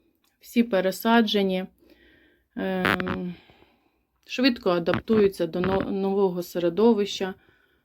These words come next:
до нової посадки. Здорові, довгі листочки. Ну і подивіться, які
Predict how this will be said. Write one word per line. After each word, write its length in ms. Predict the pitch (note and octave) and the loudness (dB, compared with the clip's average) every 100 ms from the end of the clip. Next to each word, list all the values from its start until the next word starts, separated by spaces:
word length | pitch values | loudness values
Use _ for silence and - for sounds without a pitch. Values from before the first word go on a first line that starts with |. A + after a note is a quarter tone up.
| _ _ _ | _ _ _
до 80 | F#3 | -8
нової 840 | F3+ F3+ F#3 F#3 F3+ F3+ F3+ F3+ F3+ | -4 -2 0 2 2 2 0 0 -2
посадки. 840 | - F3+ - A#3 A#3 - G#3 G3 - _ _ _ _ _ _ _ _ _ - _ _ - _ _ - - - - G1+ G1+ - _ _ - | -4 -8 0 2 2 -2 -8 -8 -10 _ _ _ _ _ _ _ _ _ -20 _ _ -20 _ _ -6 -4 -4 -6 -10 -16 -20 _ _ -20
Здорові, 540 | - A3+ C#4+ C#4 F#3+ | -2 2 4 4 4
довгі 360 | F3 G#3+ G#3+ F#3 | 4 0 0 0
листочки. 840 | F3 - A3+ A#3+ A#3+ - G3+ G3 - _ _ _ _ | -2 -4 0 0 0 -6 -8 -8 -14 _ _ _ _
Ну 220 | B3 C#4+ | 0 0
і 260 | - G#3 G3 | 0 0 0
подивіться, 640 | G3 F#3 G3 G#3+ A#3 - | -2 -2 0 0 -2 0
які 460 | F3 F3 - F#3 | 0 0 -2 -2